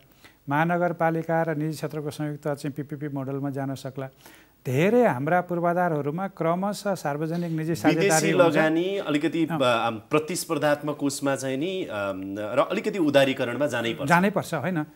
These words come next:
Speaker 1: त्यो, त्यति
Speaker 2: भनेको
Speaker 1: मात्रै,
Speaker 2: वाम
Speaker 1: यो, यो
Speaker 2: गठबन्धन पनि
Speaker 1: पैसाको लागि
Speaker 2: त्यतातिर
Speaker 1: मात्रै
Speaker 2: तयारै छ।
Speaker 1: जानु पर्यो नि, पैसाको मात्रै कुरो होइन, बजारको
Speaker 2: ए।
Speaker 1: पनि कुरो हो, प्रविधिको
Speaker 2: भने
Speaker 1: पनि कुरा
Speaker 2: कङ्ग्रेसले
Speaker 1: हो।
Speaker 2: भनेको जस्तो होइन, यो चाहिँ नि अब वाम गठबन्धनको सरकार आयो भनेदेखि अब यसले त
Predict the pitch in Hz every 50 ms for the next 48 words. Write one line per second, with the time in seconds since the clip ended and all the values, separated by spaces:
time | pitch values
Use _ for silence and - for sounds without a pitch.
0 | _ _ _ - - 190 170 - 208 208 220 151 160 170 170 202 214 - - 147
1 | 165 185 190 170 185 185 185 190 185 170 170 165 165 165 208 - 208 220 190 226
2 | - 214 214 - - 220 165 165 165 - 156 170 151 143 139 139 143 160 160 -
3 | - 104 143 185 208 233 254 196 233 233 247 240 208 185 196 175 123 - - 202
4 | 202 - 214 220 202 220 220 220 208 226 226 - 220 214 208 202 196 175 139 123
5 | 131 143 147 160 175 180 170 185 185 185 185 185 175 196 190 185 180 185 190 -
6 | 175 170 165 175 180 165 - 180 190 - 196 196 208 214 220 190 170 170 180 151
7 | 143 143 165 190 190 185 180 185 - 202 160 139 135 127 127 131 151 170 165 185
8 | 190 180 190 165 156 170 170 160 143 117 139 151 170 180 160 170 - 170 160 165
9 | 151 170 156 151 165 151 - 160 156 143 160 156 147 139 143 143 147 147 131 117
10 | 123 127 139 135 135 202 214 170 143 143 147 143 143 143 143 143 175 170 156